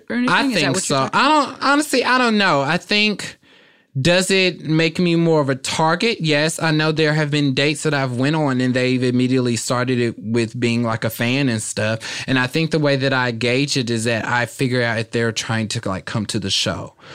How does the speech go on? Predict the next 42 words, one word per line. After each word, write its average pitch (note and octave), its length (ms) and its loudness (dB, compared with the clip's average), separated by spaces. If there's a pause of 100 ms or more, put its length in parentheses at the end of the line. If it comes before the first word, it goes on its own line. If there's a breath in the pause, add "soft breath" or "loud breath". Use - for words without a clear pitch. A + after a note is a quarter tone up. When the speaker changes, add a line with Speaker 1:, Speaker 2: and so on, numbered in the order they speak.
(200 loud breath)
Speaker 2:
or G#2+ 160 2
if G#2+ 80 -4
they - 160 0
wanna, F#3 240 0
Speaker 1:
Right. F3 80 0
Speaker 2:
like, G2+ 260 -4
meet G#2+ 400 -2
Ellen F2 420 -2
or E2+ 120 -4
stuff - 340 -4
like F#2+ 280 -4
that. F#2 280 -4
You G#2 160 -2
know, G#2 220 0
it's G#2 160 -2
like, G#2 160 -2
how C3+ 200 0
much C#3 280 0
access A#2 500 -4
are A#2 60 -2
they G#2 100 -2
trying G2+ 300 -4
to - 100 -6
get G2+ 260 -6
from E2 280 -10
me? - 260 -18
Speaker 1:
Right. D#3+ 420 -2
Speaker 2:
You C3 100 2
know, B2+ 200 2
but B2+ 260 -4
I E3 260 2
appreciate, - 500 0
Speaker 1:
Favors. D#3+ 260 -2
Speaker 2:
right, D3 180 2
Speaker 1:
And, - 60 -2
Speaker 2:
exactly. G#3 460 0
Speaker 1:
and A#3+ 80 4
also B3 260 2
working F#3+ 420 0
on E3+ 140 2
their, E3+ 160 0 (280 loud breath)
well, D#4 280 2